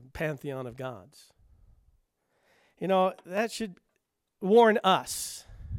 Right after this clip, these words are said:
as a people who c-, follow God. We must be mindful of revealing God's name that is worthy,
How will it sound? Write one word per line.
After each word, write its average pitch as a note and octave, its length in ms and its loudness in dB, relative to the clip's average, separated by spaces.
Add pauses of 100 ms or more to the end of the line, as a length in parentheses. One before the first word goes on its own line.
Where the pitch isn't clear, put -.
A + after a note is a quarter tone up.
(160)
as F3 160 -6
a D3+ 80 -8
people D3+ 540 -8 (800)
who D3 340 -6
c-, F#3+ 100 -18
follow C#3+ 300 -4
God. C3 400 -10 (200)
We F#3+ 140 -2
must F#3 240 -2
be F3 140 0
mindful E3+ 640 0
of D#3 160 -6
revealing D3+ 500 -4
God's C#3+ 340 -4
name D3 300 -2
that C#3 140 -6
is C3 180 -10
worthy, D#3+ 540 -4